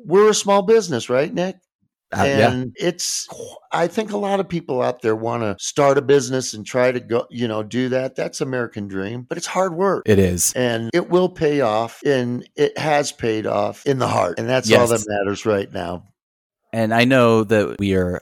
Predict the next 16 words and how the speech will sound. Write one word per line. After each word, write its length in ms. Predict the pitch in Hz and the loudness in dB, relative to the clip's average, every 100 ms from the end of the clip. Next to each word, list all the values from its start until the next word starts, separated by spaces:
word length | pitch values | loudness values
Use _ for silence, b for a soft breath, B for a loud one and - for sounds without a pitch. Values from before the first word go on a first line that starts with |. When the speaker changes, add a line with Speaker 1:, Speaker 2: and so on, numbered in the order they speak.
| - | -2
Speaker 2:
absolutely 460 | 95 98 95 92 90 | 0 0 -2 -2 0
grateful 400 | 101 98 110 98 | 0 2 0 0
for 260 | - 92 | 0 -2
everybody 480 | 87 87 87 90 92 | -2 -4 -4 -4 -6
who 480 | 90 98 90 87 87 | -4 -2 2 0 0
has 460 | 95 90 87 82 - - | -2 -4 -4 -8 -12 -6
already 320 | 95 92 92 90 | -4 -4 -4 -6
become 340 | 92 104 101 | -2 0 0
part 220 | 101 101 | 2 2
of 80 | 95 | 2
the 80 | 90 | -2
Doc 240 | 87 87 | -4 -4
Goodbeard 340 | 90 82 85 - | -8 -8 -10 -4
family 720 | 104 107 117 104 104 101 - | 0 0 0 -2 -2 -2 -4
and 260 | 90 87 90 | -6 -6 -2
Speaker 1:
Yes. 480 | 98 82 80 - | -2 -2 -6 -8